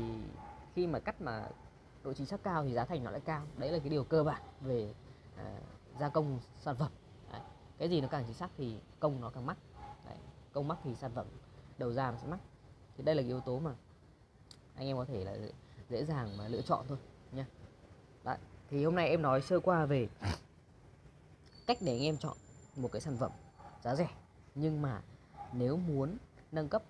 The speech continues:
nếu muốn là làm bo lại một cây ná, ví dụ như cây này trên thị trường ấy, mà chỉ, à, bán với giá tầm khoảng một trăm rưỡi. Đấy.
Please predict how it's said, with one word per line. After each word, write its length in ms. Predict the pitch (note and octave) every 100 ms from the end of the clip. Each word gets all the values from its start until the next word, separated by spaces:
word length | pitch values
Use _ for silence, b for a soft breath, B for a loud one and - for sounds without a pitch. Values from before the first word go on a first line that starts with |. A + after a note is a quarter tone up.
| -
nếu 160 | B2 C3
muốn 240 | B2+ C#3
là 80 | F#3
làm 380 | C3 B2+ A2+ A#2
bo 200 | C#3+ C#3
lại 200 | A#2+ - - - - - -
một 160 | C3+ C3
cây 120 | D3 C3+
ná, 240 | A#2+ A2+
ví 100 | D#3
dụ 60 | C#3+
như 120 | C3
cây 120 | C3+
này 180 | A#2+ G2+ - - - - - -
trên 120 | D3+
thị 120 | C3+ B2+
trường 260 | C3+ A2
ấy, 140 | B2 - - -
mà 320 | B2 B2 A2 G#2+
chỉ, 200 | C3 D#2+ C#2 - - - - - G#2
à, 160 | G#2 A2+ G#2 -
bán 360 | B2 B2 C#3
với 100 | C#3+
giá 160 | A#2 A#2
tầm 140 | C#3 A2+
khoảng 140 | G#2 F#2+
một 60 |
trăm 180 | C#3+ C#3+
rưỡi. 120 | C#3 - F5+ - - -
Đấy. 80 | -